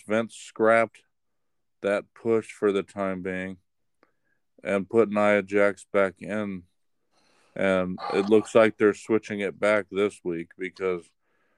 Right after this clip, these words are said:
Shayna caused Nia Jax to lose, and then Alexa Bliss showed up again.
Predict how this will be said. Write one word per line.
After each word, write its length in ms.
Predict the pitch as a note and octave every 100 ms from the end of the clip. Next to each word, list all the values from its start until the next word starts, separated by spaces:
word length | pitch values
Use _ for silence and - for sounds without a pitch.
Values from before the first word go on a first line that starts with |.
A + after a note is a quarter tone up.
| _
Shayna 640 | - - A2+ A2+ G#2+ F#2+ E2+
caused 500 | - G2+ G2 F#2+ F2
Nia 360 | F#2+ F#2+ F#2+ F#2
Jax 520 | F2 F#2+ F#2+ F2+ -
to 120 | -
lose, 540 | F2 F2 E2 F2 E2+ - _ _ _ _ _ -
and 200 | F#2+ F#2+
then 180 | F#2+ F#2
Alexa 480 | F#2 G2 F#2 - F2
Bliss 420 | E2+ G2 F2+ - - - _ _ _ _ - _ -
showed 300 | - G2 F2+
up 180 | E2 -
again. 280 | E2+ D#2+